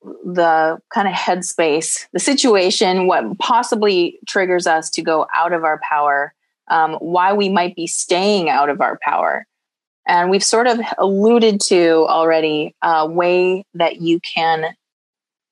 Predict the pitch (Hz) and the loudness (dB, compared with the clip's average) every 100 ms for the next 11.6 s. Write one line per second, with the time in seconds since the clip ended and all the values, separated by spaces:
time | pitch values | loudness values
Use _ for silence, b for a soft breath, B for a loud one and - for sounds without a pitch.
0 | - 165 156 - 165 175 220 214 185 196 | -6 -2 0 0 0 2 2 2 0 0
1 | - 175 - 143 - - - _ _ _ | 0 0 0 0 -2 -8 -10 _ _ _
2 | - 185 165 143 - - - 208 190 - | -4 0 0 0 -2 -4 0 2 0 -4
3 | B B B _ - 233 294 349 - 320 | B B B _ -2 0 2 2 2 2
4 | 240 214 185 165 - - 208 - 208 233 | 4 2 2 0 -2 -2 -4 0 0 2
5 | 311 285 226 - 220 214 208 185 185 175 | 2 2 0 0 0 0 0 2 2 2
6 | 175 170 202 _ _ _ _ _ _ _ | 0 -4 -12 _ _ _ _ _ _ _
7 | _ _ _ _ _ _ - 220 - 277 | _ _ _ _ _ _ -4 -2 0 0
8 | 294 254 226 - 190 196 175 170 160 156 | 2 0 0 0 2 2 0 0 0 0
9 | 160 - 165 170 156 - 139 - - - | -2 -4 -4 -2 0 0 -2 -2 -4 -2
10 | 190 - 247 254 - 240 214 - B B | -2 0 0 0 2 0 0 -6 B B
11 | B B 233 240 - | B B -2 -2 -6